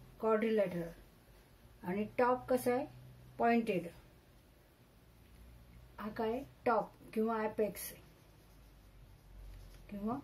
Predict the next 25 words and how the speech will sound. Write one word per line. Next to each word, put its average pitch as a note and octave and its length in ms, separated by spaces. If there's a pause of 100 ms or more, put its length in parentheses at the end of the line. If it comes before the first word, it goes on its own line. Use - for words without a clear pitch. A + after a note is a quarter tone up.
(280)
टॉप G#3+ 320 (1400)
काही G#3+ 120
म्हणलं G#3 240
तरी A3+ 160 (220)
चालतं. G#3+ 280 (1300)
आणि G#3+ 120
ट्रा-, A3+ 260 (240)
triangular C4 500
पिरॅमिडमध्ये B3+ 640
काय? B3 320
Base B3 500
of A3 60
this A#3 260 (180)
shape A3+ 220
is B3 160 (380)
triangle. G#3+ 460 (1600)
Triangle G#3+ 460 (600)
base. - 420 (760)
And G#3 140 (100)
top B3+ 280
or A3+ 180
apex B3 520
is A3+ 120 (120)
pointed A3+ 420
like A3+ 320